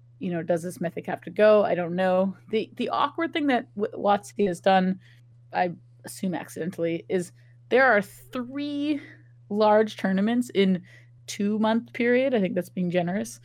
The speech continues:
So that was M C five, M C six, which is coming up in a week and a half, and, uh,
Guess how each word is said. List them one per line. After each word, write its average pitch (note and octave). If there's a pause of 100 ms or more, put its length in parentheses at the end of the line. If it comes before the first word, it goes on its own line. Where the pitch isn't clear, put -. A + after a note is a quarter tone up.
(340)
So -
that F3+
was E3+
M F3
C F3 (400)
five, F3 (240)
M G3
C F#3+
six, B3+
which F#3
is F3
coming F3+
up F3
in F3+
a F3+
week F3
and F#3+
a -
half, F#3 (600)
and, E3+
uh, D#3+